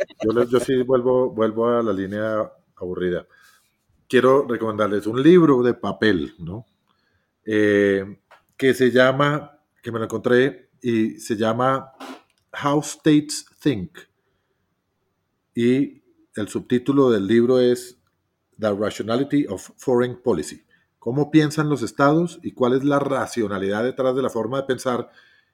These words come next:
en temas de política exterior? <clears throat> Es un libro escrito por dos autores, uno que se llama John Mearsheimer y otro que se llama Sebastián Rosato, y es,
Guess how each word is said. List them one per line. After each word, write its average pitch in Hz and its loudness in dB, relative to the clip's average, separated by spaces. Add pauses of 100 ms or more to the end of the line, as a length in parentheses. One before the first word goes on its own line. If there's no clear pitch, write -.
en 104 -6
temas 120 4
de 120 0
política 104 -4
exterior? 104 -2 (160)
<clears throat> - -10
Es 120 -6
un 143 -4
libro 135 0
escrito 135 -2 (500)
por 104 2
dos 120 4
autores, 151 4
uno 123 -4
que 117 -12
se 107 -4
llama 117 -2 (180)
John 131 2 (380)
Mearsheimer 135 0 (420)
y 117 2
otro 120 4
que 123 -8
se 113 0
llama 113 0
Sebastián 113 -2
Rosato, 123 -2 (560)
y 165 6
es, - 2